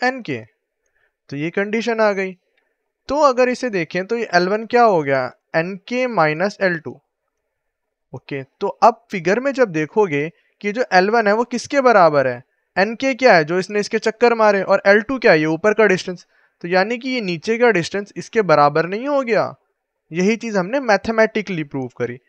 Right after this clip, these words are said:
But अगर simply देखना चाहो, तो तुम ऐसे भी सोच सकते हो कि आप अगर ऐसे ट्रैक पर हो और वो आगे जाके सर्कुलर हो रहा है, और आपका एक बंदा है जो यहाँ से एक्स स्पीड से निकला,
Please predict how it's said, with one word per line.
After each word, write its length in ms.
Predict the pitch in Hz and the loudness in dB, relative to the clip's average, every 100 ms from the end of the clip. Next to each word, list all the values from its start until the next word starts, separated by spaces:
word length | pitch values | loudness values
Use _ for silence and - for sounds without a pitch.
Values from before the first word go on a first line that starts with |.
| _ _ - | _ _ 0
But 200 | 254 302 | 2 4
अगर 200 | 277 311 | 2 0
simply 480 | - 190 175 220 262 | -4 -6 -6 -6 -2
देखना 340 | 175 165 220 240 | -2 0 -2 0
चाहो, 240 | 170 156 | 2 2
तो 120 | 214 | 0
तुम 180 | 233 254 180 | -4 -4 -2
ऐसे 280 | 175 226 | 0 0
भी 140 | 226 247 | -2 -2
सोच 300 | 202 208 - | 0 -2 -2
सकते 320 | 143 - 139 | -6 -6 -6
हो 120 | 156 | -6
कि 440 | - _ 190 202 - 175 | -8 _ -12 -12 -2 4
आप 240 | 214 233 | 4 2
अगर 180 | 240 240 | -2 0
ऐसे 240 | 220 247 | 0 -4
ट्रैक 360 | 247 - 160 151 - | -6 0 0 0 -4
पर 120 | 165 | -6
हो 100 | 175 | -2
और 140 | 185 | -4
वो 80 | 202 | -2
आगे 300 | 190 175 196 | 2 0 0
जाके 240 | 190 190 240 | -4 -6 -6
सर्कुलर 580 | 180 160 - 175 220 | -6 -6 -8 -6 -4
हो 180 | 202 131 | -2 -4
रहा 160 | 120 131 | -6 -8
है, 80 | 147 _ _ _ _ _ _ - | -12 _ _ _ _ _ _ -2
और 220 | 185 - | 0 2
आपका 400 | 170 175 - 226 | 2 2 2 0
एक 220 | 226 220 170 | 2 0 -2
बंदा 280 | 156 156 | -4 0
है 160 | 185 175 | 0 0
जो 200 | 156 180 | -4 -6
यहाँ 240 | 180 160 | -2 -2
से 160 | 156 202 - | -2 -6 -6
एक्स 160 | 196 - | -6 -8
स्पीड 280 | 180 160 | -10 -10
से 120 | 156 151 | -8 -10
निकला, 400 | 123 123 127 | -10 -6 -6